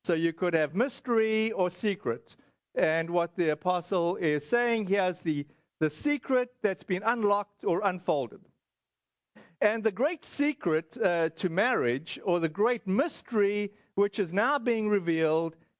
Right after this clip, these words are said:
is, as often is the case with a, a biblical concept, it's something that is sort of on its head. It's not the obvious. So let me explain the obvious.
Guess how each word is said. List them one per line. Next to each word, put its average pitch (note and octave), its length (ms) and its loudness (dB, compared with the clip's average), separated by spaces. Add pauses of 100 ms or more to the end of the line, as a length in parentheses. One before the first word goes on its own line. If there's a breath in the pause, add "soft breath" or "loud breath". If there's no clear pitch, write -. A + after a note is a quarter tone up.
(120)
is, G#3 400 2
as C4 320 2
often A3+ 400 0
is G3 120 0
the G3+ 120 0
case F#3 600 -2
with F3 260 -2
a, E3 280 2
a D#3+ 100 2
biblical G3 560 -2
concept, E3 720 -2 (340)
it's F#3 220 0
something A#3 560 0
that G3+ 180 0
is - 400 -6
sort G#3 240 0
of F3+ 160 0 (320)
on F#3+ 120 0
its F3 160 -8
head. B2 300 0 (440)
It's F#3+ 200 0
not A#3 320 -2
the A#3 160 2
obvious. E3 480 -4 (640)
So D3+ 380 0
let F#3+ 280 2
me G#3+ 140 2
explain E3+ 580 -2
the F#3+ 80 0
obvious. F#3 540 -4